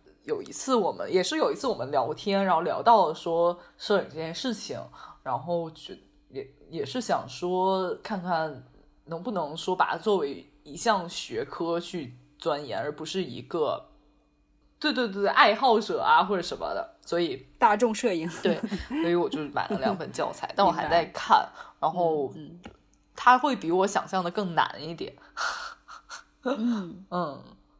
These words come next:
Speaker 1: 所以我就是，
Speaker 2: 嗯。
Speaker 1: 这个是我可能这两周花的，觉得很有意义的钱。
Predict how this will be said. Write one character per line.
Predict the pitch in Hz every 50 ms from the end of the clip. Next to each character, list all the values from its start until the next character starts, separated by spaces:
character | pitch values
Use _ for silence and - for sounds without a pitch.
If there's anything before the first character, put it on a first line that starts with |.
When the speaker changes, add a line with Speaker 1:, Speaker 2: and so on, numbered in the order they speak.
| _ _ _ _ _ _ _ _ _ _ _ _ _ _ _ _ _ _ _ _ _ _ -
Speaker 1:
所 | - - 151
以 | 139 139 135
我 | 123 110 - - 151
就 | - - 151
是， | 143 143 143 139 135 120 131 - - - -
Speaker 2:
嗯。 | 202 196 190
Speaker 1:
这 | 190 202 202 185
个 | 185
是 | 185 180 175
我 | 170 160 139 131 117 98 82 76 - 113 120 - - - - - _ _ _ _ _ _ _ _ _ _ _ _ _
可 | - 160 -
能 | 117 90 135
这 | - 208 190
两 | 160 131 - - -
周 | - 156 147 139 135
花 | 151 - 165 147 139 139
的， | 139 127 113 - - - _ _ _ _ _ _ _ _ _ _ _ -
觉 | - 156 147
得 | 143 156 160
很 | 156 175 165
有 | 185 156
意 | 165 214 202 156
义 | 156
的 | - 117 127
钱。 | 127 - - - - - -